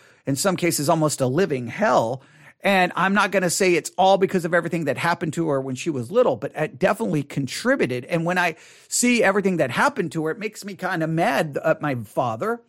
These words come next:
who's, who also passed away years ago, and my mother, who, of course, died when I was a teenager. Um,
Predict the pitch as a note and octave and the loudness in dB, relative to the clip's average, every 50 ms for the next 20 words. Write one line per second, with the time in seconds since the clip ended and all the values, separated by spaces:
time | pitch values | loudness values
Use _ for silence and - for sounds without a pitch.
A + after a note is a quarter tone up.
0 | _ _ _ - C3+ B2 B2+ - C#3+ C3 - - C3+ B2+ C3 - - - - B2 | _ _ _ -8 -6 -6 -8 -8 -10 -10 -8 -6 -4 -6 -4 -6 -8 -6 -6 -6
1 | A#2 - - C3 B2 A#2+ A2 G#2 - - _ _ - E3 C3 C3 A#2 G#2+ G2 G2+ | -8 -8 -8 -6 -6 -6 -6 -8 -10 -14 _ _ -6 -4 -4 -2 -4 -4 -8 -12
2 | - - A#2 D3+ D#3+ - _ _ _ _ _ _ _ _ _ _ _ _ _ - | -12 -12 -12 -12 -12 -14 _ _ _ _ _ _ _ _ _ _ _ _ _ -6
3 | E3 D#3 D#3 F3 - D#3 F3 E3 B2 E3+ F#3+ F#3+ F#3+ - - - _ _ _ - | -4 -4 -2 -2 0 0 0 2 2 2 2 0 0 -4 -14 -20 _ _ _ 0
4 | D#3 - B2 - - C3 B2 - - C#3+ C#3 C3 C3+ B2+ B2 B2+ A#2+ A#2+ A#2 - | 0 0 0 0 -2 -2 0 0 0 0 0 0 0 0 0 0 -2 -4 -6 -4
5 | - C#3+ A#2 A2+ A2+ A2+ A#2+ D3+ D#3+ D#3+ - - - - _ _ _ - E3 F3+ | -2 -2 -2 -4 -6 -6 -8 -8 -8 -10 -12 -18 -20 -20 _ _ _ 2 4 4
6 | F3 E3 D3 B2+ | 4 4 2 -2